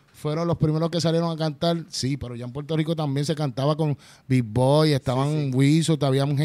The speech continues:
Speaker 2: Había
Speaker 1: que lo
Speaker 2: una
Speaker 1: hacía.
Speaker 2: movida.
Speaker 1: Eh, y nosotros la inspiración fue de los jamaiquinos. Obviamente cuando salen los panameños, pues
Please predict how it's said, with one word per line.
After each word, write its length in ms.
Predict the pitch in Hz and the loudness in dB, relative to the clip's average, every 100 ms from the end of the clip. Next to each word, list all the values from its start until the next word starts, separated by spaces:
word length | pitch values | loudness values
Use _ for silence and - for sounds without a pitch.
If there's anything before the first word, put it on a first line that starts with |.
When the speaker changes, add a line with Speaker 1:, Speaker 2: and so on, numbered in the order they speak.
| 151 | 0
Speaker 2:
Había 20 | |
Speaker 1:
que 80 | 165 | 0
lo 60 | 160 | 2
Speaker 2:
una 80 | 147 | 2
Speaker 1:
hacía. 180 | 160 | 2
Speaker 2:
movida. 320 | 147 139 123 107 - | 0 -2 -8 -10 0
Speaker 1:
Eh, 240 | 165 180 | 4 6
y 60 | 170 | 4
nosotros 420 | 165 151 160 175 | 2 0 2 2
la 80 | 185 | 2
inspiración 480 | 180 180 170 147 175 | 0 -2 -2 -2 -2
fue 160 | 180 175 | 0 2
de 100 | 185 | 2
los 80 | 151 | 2
jamaiquinos. 560 | 147 131 123 139 123 - _ _ _ _ _ _ _ | 0 -4 -2 -2 -2 -6 _ _ _ _ _ _ _
Obviamente 600 | 120 143 160 175 202 202 | -6 -4 -2 -2 -4 -4
cuando 260 | 190 180 160 | -4 -4 -4
salen 240 | 151 156 170 | -4 -4 -6
los 100 | - | -6
panameños, 480 | 180 175 180 202 175 | -6 -4 -4 -6 -4
pues 220 | 160 | -4